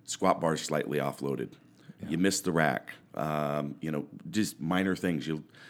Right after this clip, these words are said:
Speaker 1: shifted to one side a little bit. All of a sudden, you blew out your groin, right? Or you just go to something completely different. "Oh, we're gonna do some rear leg elevated split squats." Rear leg elevated split squats have huge carryover to squats and deads.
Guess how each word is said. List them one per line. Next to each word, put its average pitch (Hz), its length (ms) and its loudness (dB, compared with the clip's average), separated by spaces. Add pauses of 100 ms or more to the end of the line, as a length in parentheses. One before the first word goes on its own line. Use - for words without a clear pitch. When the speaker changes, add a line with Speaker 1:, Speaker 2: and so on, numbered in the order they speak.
(120)
Speaker 1:
shifted 110 380 2
to 90 60 2
one 85 200 2
side 78 260 -2
a 85 40 2
little 67 240 -2
bit. 57 100 -2
All 85 80 0
of 101 80 0
a - 40 -4
sudden, 87 240 -2
you 76 80 -2
blew 78 200 0
out 78 120 2
your 65 100 -4
groin, 64 360 -6 (420)
right? 87 240 2 (520)
Or 107 200 6
you 98 100 6
just 92 220 0
go 90 160 4
to 80 80 0
something 80 400 0
completely 82 420 0
different. 76 380 -4
"Oh, 110 80 4
we're 90 120 2
gonna 95 140 0
do 90 160 2
some 80 320 -2
rear 92 140 4
leg 87 180 4
elevated 80 400 2
split - 240 -4
squats." - 400 -8
Rear 69 140 -4
leg 73 160 0
elevated 76 320 0
split 95 240 -2
squats 82 280 -2
have - 120 -6
huge - 420 -2
carryover 67 540 -2
to - 80 -14
squats - 420 -10
and 57 80 -8
deads. 60 300 -6